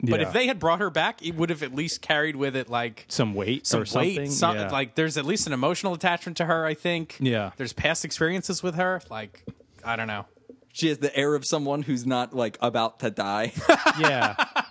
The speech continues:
Speaker 2: Or, like, you know, will this person ever be back on another episode?
Speaker 3: The answer's no.
Speaker 2: Yeah.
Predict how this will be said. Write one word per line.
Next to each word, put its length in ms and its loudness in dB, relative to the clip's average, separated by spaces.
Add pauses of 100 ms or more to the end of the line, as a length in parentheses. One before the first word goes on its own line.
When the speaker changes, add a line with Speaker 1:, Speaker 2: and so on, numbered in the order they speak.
(160)
Speaker 2:
Or, 120 2
like, 400 -2
you 120 2
know, 180 2
will 160 2
this 180 0
person 460 0
ever 220 0
be 180 0
back 340 -2
on 100 2
another 360 0
episode? 480 -4 (340)
Speaker 3:
The 160 4
answer's 400 -2
no. 400 0
Speaker 2:
Yeah. 220 0